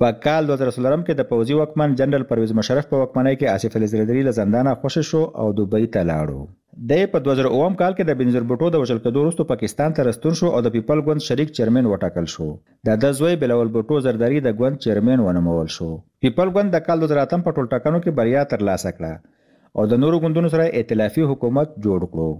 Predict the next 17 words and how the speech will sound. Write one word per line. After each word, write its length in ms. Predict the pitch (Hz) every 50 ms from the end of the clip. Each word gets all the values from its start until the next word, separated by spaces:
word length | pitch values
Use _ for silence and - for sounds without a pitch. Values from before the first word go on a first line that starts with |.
| - _ _ _ _ _ _ _ _ _ _ _ -
د 160 | - - 120
آصف 240 | 110 - 143 123 120 131
زرداری 300 | 127 120 131 143 180 190 -
په 100 | 196 196
مشرۍ 300 | 180 185 185 190 202 202
کې 100 | 233 233
ائتلافي 360 | 233 202 - 170 - 180 170
حکومت 320 | 175 175 170 180 175 175 -
پوځي 320 | 147 127 123 123 156 170 175
واکمن 320 | 170 170 170 175 175 175 -
پرویز 180 | 127 123 117 120 120
مشرف 320 | 110 - 131 139 147 - - 110
استعفا 400 | - - 110 98 - 131 131 131 127 -
ته 100 | 113 - - 101 104
اړ 160 | 202 196 - -
کړ 120 | 170 78 76 - - - _ _ _ _ _ _ -
او 100 | 107 104